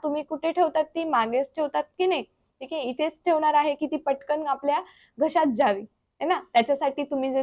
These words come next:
टॅबलेट मागच्या साईडला ठेवणार, मग तिची तिथे चव लागणार तुम्हाला कडूच, कारण ती कडूच असते, ठीक आहे? आणि खारट आणि आंबट कुठे ओळखतो आपण? कडांना ओळखत असतो. म्हणून पर्याय नंबर कितवा योग्य आला? पहिला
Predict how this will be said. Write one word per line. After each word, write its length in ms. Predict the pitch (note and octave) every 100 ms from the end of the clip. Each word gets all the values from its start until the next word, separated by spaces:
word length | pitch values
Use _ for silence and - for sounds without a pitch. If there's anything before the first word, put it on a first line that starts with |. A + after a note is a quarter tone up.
| C4
टॅबलेट 360 | A#3+ A3+ A#3+ A#3+
मागच्या 320 | A3+ - C4+
साईडला 320 | D4+ D4+ D4
ठेवणार, 360 | D4+ C#4+ B3 G#3
मग 120 | A3+
तिची 260 | G#3+ A3+ A#3+
तिथे 320 | A#3+ A#3 A#3+
चव 340 | A#3 B3 A#3+ A#3+
लागणार 380 | - A3 A3 A#3+
तुम्हाला 320 | - C#4+ D4+ D#4
कडूच, 340 | F4 E4+ -
कारण 360 | - _ - B3
ती 100 | E4+
कडूच 340 | F#4 G4 G#4 E4+
असते, 340 | D#4 - C#4
ठीक 420 | - _ - C#4
आहे? 80 | D#4+ - _
आणि 120 | - C4
खारट 300 | D4 C4 C#4+
आणि 140 | D4 D4
आंबट 300 | C#4+ C#4+ C#4+
कुठे 240 | C#4 C#4+
ओळखतो 320 | C#4+ C#4+ C#4+ C#4+
आपण? 300 | C#4 E4+ G4+
कडांना 460 | C4+ A#3+ A3+ A3
ओळखत 360 | G#3+ G#3 A3 A3
असतो. 220 | A3 A#3
म्हणून 200 | A#3+ A#3+
पर्याय 280 | A3+ A#3+ A#3
नंबर 260 | A#3+ A#3+ A#3+
कितवा 280 | A#3+ A#3 A#3
योग्य 320 | A#3 A#3 A#3+
आला? 200 | A#3+ A#3+
पहिला 440 | F4 B3 A3+ G#3+